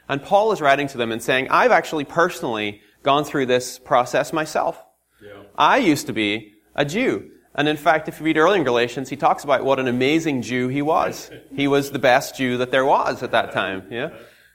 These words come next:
Speaker 1: He's very, uh, straightforward in terms of how much he tried to keep to the law.
Speaker 2: Right.
Speaker 1: So he says, "I have experience in this area, so let me help you understand the relationship between the law and faith."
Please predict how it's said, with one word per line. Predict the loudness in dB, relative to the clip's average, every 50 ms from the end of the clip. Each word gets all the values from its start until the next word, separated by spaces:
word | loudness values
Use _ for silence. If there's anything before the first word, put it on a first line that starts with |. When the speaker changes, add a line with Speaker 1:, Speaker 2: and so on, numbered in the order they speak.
| _ _ _
Speaker 1:
He's | -6 -4 -4 -4 -8 -12 -14 -16 -18 _ -20
very, | -6 0 2 2 4 4 2 2 2 2 2
uh, | 4 4 4 4 2 0 -2
straightforward | -8 -12 -6 -2 0 0 0 2 0 2 2 4 4 2 2
in | 0 0
terms | 0 0 0 0 0 -2
of | -4 -4 -2
how | -2 -2 0
much | 0 0 -2 -4 -4
he | -6 -10 -10
tried | -6 -2 0 2 2 0 -2
to | -6
keep | -10 -10 -14 -14 -12
to | -10 -8
the | -6
law. | -6 -6 -6 -6 -8 -12 -16 _ _ _ _
Speaker 2:
Right. | -20 -20 -20 -20 _ _ _ _ _ _ _ _ _ _ _ _ _ _ _ _ _ _ _ _ _ _ _ _ _ _ _ _ _ _
Speaker 1:
So | -10 -2 0 2 4 4 4 2 -2 -6 -10
he | -10 -6
says, | -4 -2 0 2
"I | 2 2
have | 2 2
experience | 0 -4 -2 0 0 0 0 0 -2
in | -2 -2
this | -2 -2 -2 0
area, | 0 2 2 2 2 0 -2
so | 0 0 0
let | 0 0
me | 0 0
help | 2 2 0 0 0
you | 0 0
understand | 0 0 -2 -4 -6 -4 -2 -2 0 0 -2 -4 -6 -8 -14 -18 _ _ _ _ -20 -20 -20 -20 _ _ _ _ _ -2
the | 0
relationship | 2 4 4 4 4 2 0 -4 -6 -4 -2 0 0 0 0 -2 -8 -12
between | -10 -6 -4 -4 -2 -2
the | -2 0
law | 2 4 4 4 4 2 0 -2 -8 -14 -20 -16
and | -16 -16 -12
faith." | -10 -8 -8 -8 -8 -10 -16 -20 -20